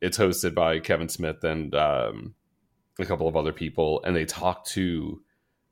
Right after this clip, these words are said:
a good chunk of the voice cast. They talk to, uh, Lena Headey, they talk to Chris Wood and,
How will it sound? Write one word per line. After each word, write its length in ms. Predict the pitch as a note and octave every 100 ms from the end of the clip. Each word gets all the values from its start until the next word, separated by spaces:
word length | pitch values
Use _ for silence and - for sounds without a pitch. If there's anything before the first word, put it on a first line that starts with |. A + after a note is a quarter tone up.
| _ -
a 60 |
good 140 | F#2 F#2
chunk 200 | E2+ D#2+
of 80 | E2+
the 60 |
voice 260 | D#2 D2+ D2+
cast. 380 | D#2 D2+ D2+ -
They 100 | D#2+
talk 300 | F2 D#2+ -
to, 580 | - D#2+ D#2+ D#2 D#2 -
uh, 220 | D#2 D2+
Lena 260 | D2+ E2+ D#2+
Headey, 340 | F2 E2+ E2 D#2+
they 120 | D#2+
talk 280 | E2+ D2+ -
to 360 | F2 D#2+ D2+ D2+
Chris 280 | - D#2+
Wood 440 | G2 G2+ F2+ D#2+ D#2+
and, 220 | D#2 -